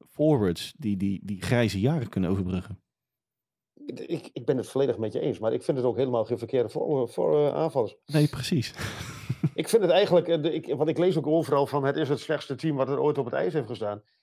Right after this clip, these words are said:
Speaker 2: Ik vind het nog wel meevallen eigenlijk. Ik vind het verdedigend is het heel matig. Ik vind het onder de lat, vind ik het, hmm.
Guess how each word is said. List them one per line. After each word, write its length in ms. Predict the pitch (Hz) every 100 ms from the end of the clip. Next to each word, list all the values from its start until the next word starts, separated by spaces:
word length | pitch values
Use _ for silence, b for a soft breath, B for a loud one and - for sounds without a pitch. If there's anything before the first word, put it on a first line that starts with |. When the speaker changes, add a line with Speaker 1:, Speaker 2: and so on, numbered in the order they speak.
| _ -
Speaker 2:
Ik 140 | 233
vind 140 | - 156
het 80 |
nog 80 | 131
wel 120 | 110
meevallen 400 | 131 247 151 123
eigenlijk. 300 | 120 113 110 _ _ _ _ _ _ _ _ _ _ _ _ _ _ _ _ _ _ _ _ _ _ _ _ _ _ _ _ _
Ik 160 | - 131
vind 140 | 151
het 80 | 139
verdedigend 520 | - 135 190 165 -
is 140 | 123 120
het 100 | 120
heel 180 | 127 123
matig. 480 | 117 107 208 196 _ - B B B _ _ 135 117 _ _ _ _ _ _ _ _ _ _ _ _ _ _ _ _ _ _
Ik 200 | - 113
vind 120 | - 131
het 60 |
onder 220 | 123 131
de 60 | 120
lat, 200 | 131 156
vind 160 | - 120
ik 80 |
het, 120 | 117 113
hmm. 400 | 127 170 135